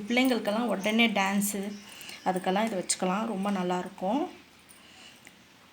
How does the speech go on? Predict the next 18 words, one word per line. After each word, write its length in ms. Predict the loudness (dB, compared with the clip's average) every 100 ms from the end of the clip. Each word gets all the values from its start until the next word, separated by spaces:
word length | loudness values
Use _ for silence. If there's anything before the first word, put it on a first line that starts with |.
| -20 -20 -20 -20 -20 -20 -20 -20 -20 -20 -20 -18 -16 -16 -20 -20 -20 -20 -20 -20 -20 -20 -20 -20 -20 -20 -14 -12
ம். 120 | -10 -14 -20 -20 -20 -20 -20 -20 -8 -4
அடுத்த 300 | -2 2 2
ஐட்டம் 280 | 4 2 2
வந்து 200 | 2 0 -2 -6 -20 -16 -2
சுண்ணாம்புமா. 560 | 2 2 2 2 0 -2 -6 -14 -20 -20 -20 -20 -12 -2
இது 80 | 0
நான் 140 | 2 0
வந்து 140 | 0 2
இந்த 140 | 2 2
சுண்ணாம்பு 300 | 2 0 0
எடுத்திருக்கேன். 480 | -2 -4 -8 -8 -10 -10 -8
இது 100 | -2 4
பால் 240 | 4 4
சுண்ணாம்பு 360 | 0 0 0 -2 -4
சொல்லுவாங்க, 420 | -4 -2 -2 -2 -4 -6
வெத்தலைக்கெல்லாம் 600 | -6 -4 -2 -2 -2 -2
போடுவாங்கள்ல, 480 | -2 -2 -2 -4 -4 -4
நம்ம 180 | -4 -2